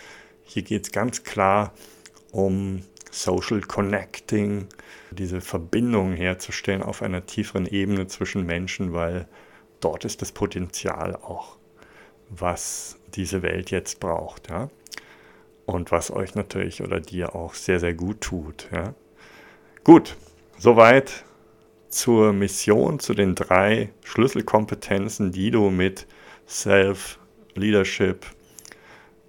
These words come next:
gewinnst. Und es waren, wie gesagt, erstens Gelassenheit,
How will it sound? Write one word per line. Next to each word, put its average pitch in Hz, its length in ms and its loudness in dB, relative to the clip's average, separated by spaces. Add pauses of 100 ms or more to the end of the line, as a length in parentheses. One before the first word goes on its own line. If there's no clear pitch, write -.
gewinnst. 104 720 0 (240)
Und 92 580 0 (460)
es - 160 -10
waren, 90 360 0 (100)
wie 92 100 -8
gesagt, 82 440 -6
erstens 101 360 -4
Gelassenheit, 87 960 0